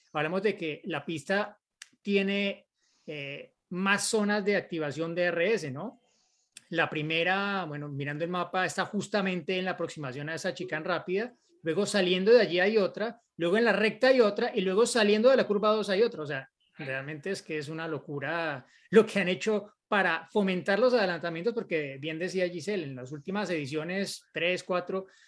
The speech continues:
no había más de diez adelantamientos en un Gran Premio de Australia, y justamente lo que querían evitar, ¿no? Que se cayera nuevamente en eso y, pues,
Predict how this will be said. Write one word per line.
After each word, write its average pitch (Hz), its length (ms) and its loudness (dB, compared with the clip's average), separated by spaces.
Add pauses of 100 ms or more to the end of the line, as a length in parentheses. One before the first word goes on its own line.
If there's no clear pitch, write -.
(120)
no 156 280 -4
había 180 360 2
más 185 320 -2
de 185 220 0
diez 185 340 2
adelantamientos 165 680 -2
en 160 80 -6
un 139 80 -8
Gran 160 220 -8
Premio 175 240 -6
de 175 40 -4
Australia, 160 380 -4
y 202 80 -4
justamente 170 500 -6
lo 180 120 -4
que 185 160 -6
querían 151 500 -8 (400)
evitar, 180 460 0
¿no? 185 140 -4
Que 214 100 -4
se 156 80 -4
cayera 143 340 -2
nuevamente 180 480 -2
en 208 100 0
eso 165 220 -2
y, 247 80 -4
pues, 139 360 -12